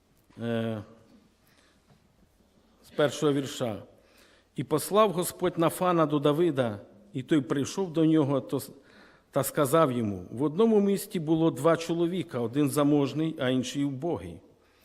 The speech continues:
У заможного було дуже багато дрібної та великої худоби, а вбогий нічого не мав, крім однієї маленької овечки, яку він купив і вигодував.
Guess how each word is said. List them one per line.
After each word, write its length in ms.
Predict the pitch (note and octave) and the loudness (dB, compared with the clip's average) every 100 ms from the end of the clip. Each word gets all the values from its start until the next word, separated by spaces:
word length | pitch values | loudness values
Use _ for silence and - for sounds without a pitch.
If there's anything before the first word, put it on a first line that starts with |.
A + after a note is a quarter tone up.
| _ _ _ | _ _ _
У 100 | D3+ | -4
заможного 560 | C3 D#3 E3+ D#3 G3 F#3 | 2 4 2 2 0 0
було 280 | F3+ F3+ | 2 2
дуже 300 | C#3 D3 C3+ | 2 0 0
багато 440 | D3 C#3+ C#3 D3+ D#3 | 0 2 2 0 -2
дрібної 500 | C3 B2 C3 D3 F3 | -2 0 2 4 2
та 140 | D3+ | 0
великої 440 | B2+ C#3+ D3 D3 C#3 | 0 0 0 0 -2
худоби, 560 | - C#3 E3+ B2 G2 G2 - _ _ _ _ _ _ _ _ | -2 0 0 0 -6 -10 -18 _ _ _ _ _ _ _ _
а 120 | - | 0
вбогий 400 | C#3 D3 A3 G3 | 0 2 4 4
нічого 420 | F#3+ F3+ G#3 F#3+ | 2 0 0 2
не 140 | F#3+ F3+ | 2 2
мав, 280 | G3 F#3 F3+ | 4 4 2
крім 220 | D3+ D3+ | 2 4
однієї 340 | C#3+ E3+ D#3+ | 4 4 4
маленької 560 | D#3 D#3 D#3 D#3 E3 D#3+ | 4 4 2 2 0 0
овечки, 540 | D#3+ F3 D#3 - - | 2 2 0 -4 -6
яку 300 | A#2+ A#2+ C#3 | -6 -4 -2
він 160 | C3 C3+ | 0 0
купив 520 | C3 B2+ E3+ F3 F3 - - _ - | -2 -4 0 0 -2 -12 -20 _ -10
і 120 | B2+ | -6
вигодував. 800 | A#2 D#3 D#3+ D3+ C#3+ C#3+ C#3 | -2 -2 -2 -2 0 0 -2